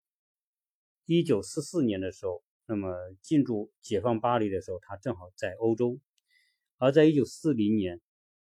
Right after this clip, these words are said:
他在一九四零年，那么又这一次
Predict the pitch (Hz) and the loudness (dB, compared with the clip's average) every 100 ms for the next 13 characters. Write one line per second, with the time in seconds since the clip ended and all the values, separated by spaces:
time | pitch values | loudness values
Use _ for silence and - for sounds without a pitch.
0 | _ _ _ _ _ _ - 151 156 160 | _ _ _ _ _ _ 0 2 6 6
1 | 175 175 175 120 92 - - - - 160 | 6 -4 0 2 2 -6 -18 -16 2 2
2 | 107 98 101 90 90 _ _ _ _ _ | 2 0 -2 -4 -12 _ _ _ _ _
3 | _ 123 101 95 113 107 92 - - 139 | _ -4 -2 -2 -2 -2 -2 -6 0 2
4 | 113 - 101 92 | 2 -2 -8 -8